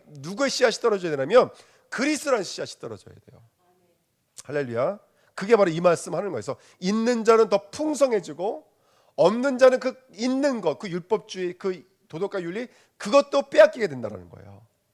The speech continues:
그렇죠? 그래서 우리 주님의 교회가 오늘 갑주인 것이 다 나타나는 그 빛이 임하시기를 예수님의 이름으로 부탁드립니다. 오늘 우리 뚜껑들이 다 벗겨졌으면 좋겠습니다. 이 진리의 복음 앞에 나가지 못하고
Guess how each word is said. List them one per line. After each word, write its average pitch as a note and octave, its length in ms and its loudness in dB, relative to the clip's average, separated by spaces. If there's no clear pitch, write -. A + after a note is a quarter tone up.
그렇죠? F3 380 -6
그래서 - 160 -12
우리 B2 120 -8
주님의 C#3 280 -8
교회가 C3+ 180 -8
오늘 C3 140 -6
갑주인 E3 500 -4
것이 D#3 640 -4
다 A#2+ 380 -6
나타나는 C#3+ 720 0
그 C3 120 -6
빛이 B2+ 320 -10
임하시기를 B2 520 -4
예수님의 B2+ 280 -8
이름으로 A#2 200 -10
부탁드립니다. A2 680 -18
오늘 C3+ 180 -4
우리 B2+ 120 -8
뚜껑들이 G3 340 -6
다 C#3+ 100 -6
벗겨졌으면 C#3+ 480 -14
좋겠습니다. C3 540 -20
이 G2 120 -14
진리의 C3 360 -4
복음 B2+ 220 -6
앞에 B2+ 180 -4
나가지 A2+ 300 -6
못하고 G#2+ 500 -18